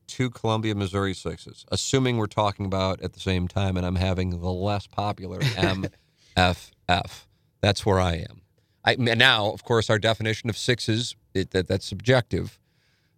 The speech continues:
Speaker 1: but I'm, I'm thinking that that will be just fine. And to engage in the less popular M F F, that to me is a, uh,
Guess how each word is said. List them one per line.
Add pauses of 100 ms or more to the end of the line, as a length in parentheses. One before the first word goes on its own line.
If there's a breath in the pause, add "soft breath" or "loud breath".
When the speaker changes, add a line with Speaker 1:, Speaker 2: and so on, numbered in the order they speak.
(100)
Speaker 1:
but
I'm, (240)
I'm (340)
thinking
that
that
will
be
just
fine.
And (540)
to
engage
in
the
less
popular
M
F
F,
that
to
me (300)
is
a, (420)
uh,